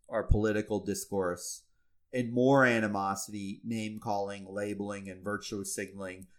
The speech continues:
can probably be expected from our politicians.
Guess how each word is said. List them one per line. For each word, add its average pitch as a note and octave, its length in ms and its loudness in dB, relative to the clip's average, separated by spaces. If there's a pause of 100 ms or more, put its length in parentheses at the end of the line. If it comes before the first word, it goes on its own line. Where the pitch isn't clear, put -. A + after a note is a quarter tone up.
(160)
can A#2+ 240 0
probably B2 640 8
be A2+ 140 2
expected G2+ 600 -2
from G2 180 -2
our F2+ 140 -2
politicians. F#2+ 1160 -6